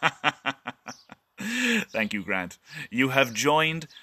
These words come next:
a very merry band of gentlemen who have been commenting on this video. Uh, you're in good company, sir. But, uh, I invite you all to preempt your night. Preempt the moment that your head hits the pillow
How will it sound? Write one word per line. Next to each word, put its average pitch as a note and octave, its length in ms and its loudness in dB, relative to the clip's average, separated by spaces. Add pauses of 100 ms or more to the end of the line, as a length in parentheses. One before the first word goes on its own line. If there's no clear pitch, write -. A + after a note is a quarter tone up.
(140)
a C3 120 0
very D3+ 400 6
merry C#3+ 400 4
band A#2+ 400 0
of A2 120 -8
gentlemen G#2+ 580 -4 (200)
who A#2 120 -6
have G#2+ 120 -4
been A2 160 -2
commenting G#2 480 -4
on F#2+ 160 -6
this F#2 160 -8
video. F#2 400 -6 (400)
Uh, F#2+ 60 -8
you're A#2 240 0
in C3+ 120 2
good D#3 200 2
company, D3 380 -4
sir. E2 280 -6 (1160)
But, - 260 -8
uh, F2+ 180 -10 (260)
I A#2+ 80 2
invite A#2+ 400 4
you G#2+ 160 -2
all G2+ 260 -2 (340)
to G2+ 480 -4 (440)
preempt D#3 720 2
your B2+ 340 2
night. G#2+ 640 -4 (120)
Preempt E3 540 0
the C3 80 -6
moment C3+ 360 0
that A#2 140 -2
your A#2 140 -2
head B2 260 2
hits B2+ 220 -6
the - 100 -10
pillow A#2+ 420 -2